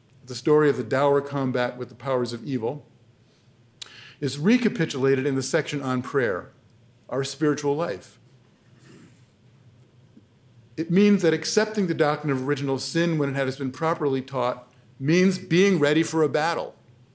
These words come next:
means, in a way, already joining the fight, because it is a struggle. It's humiliating to believe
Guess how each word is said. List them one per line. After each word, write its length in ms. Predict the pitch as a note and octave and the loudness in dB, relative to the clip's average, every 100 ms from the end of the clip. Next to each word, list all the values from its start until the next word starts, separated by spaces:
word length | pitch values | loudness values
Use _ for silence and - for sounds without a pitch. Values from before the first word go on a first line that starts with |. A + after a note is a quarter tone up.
| _ _ - | _ _ -2
means, 680 | D3 G3+ C#3 D3+ D#3 - - | 4 4 4 2 -2 -6 -4
in 140 | D3 | 0
a 60 | C3+ | 2
way, 340 | C3 C#3 D3+ | 4 2 2
already 580 | C#3+ D#3+ D3 D3+ F3 F3+ | 2 2 4 4 4 2
joining 420 | B2 C#3+ D3 D3+ | 0 2 2 2
the 80 | C#3+ | 0
fight, 380 | - F3 C#3 - _ _ _ _ _ _ | -2 -4 -4 -8 _ _ _ _ _ _
because 320 | D3 F3 D#3 | -4 0 2
it 80 | D#3 | 2
is 120 | C#3+ | 0
a 60 | C3+ | -4
struggle. 580 | - G#3 E3+ G2 C#2 - _ _ _ _ - _ - - | -2 0 0 -4 -10 -16 _ _ _ _ -20 _ -12 -8
It's 160 | D3 | -4
humiliating 800 | F3+ D#3+ F3 F#3 C3 A2+ F#2 G#2 | 0 2 4 4 2 0 -4 -10
to 120 | - | -8
believe 560 | B2+ A#2+ B2 A2+ A2+ | -4 0 0 0 -4